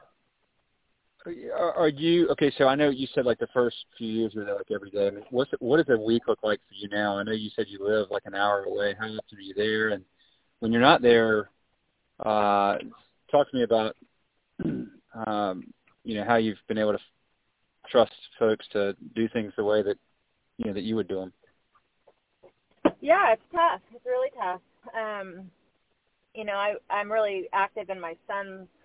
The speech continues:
Speaker 2: school life, and my husband has a regular nine-to-five Monday through Friday job. So,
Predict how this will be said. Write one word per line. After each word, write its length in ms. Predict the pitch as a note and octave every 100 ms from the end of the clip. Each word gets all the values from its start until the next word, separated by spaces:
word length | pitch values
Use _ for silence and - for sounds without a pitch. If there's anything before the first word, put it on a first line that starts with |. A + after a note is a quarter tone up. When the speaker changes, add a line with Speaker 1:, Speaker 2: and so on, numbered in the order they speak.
| _ _ _ -
Speaker 2:
school 280 | A3+ A3+
life, 340 | F#3+ D#3 D3+ F#3+ _ _ _ _ _ _ _
and 320 | F#3 F3+ E3+
my 120 | E3+
husband 400 | F#3 G#3 F#3+ G3+ F#3+
has 160 | F3 F3
a 80 |
regular 640 | E3+ E3+ E3 E3 D#3+ D3+ D3+ D#3
nine-to-five 580 | E3+ E3 D#3+ - D#3+ D#3
Monday 240 | D#3+ D3+ D#3+
through 120 | D3 -
Friday 320 | D#3+ D3+ C#3+
job. 380 | E3 F3+ D3 C#3+ _ _ _ _ _ _ -
So, 600 | F3 D#3+ D#3+ D#3+ D#3 D3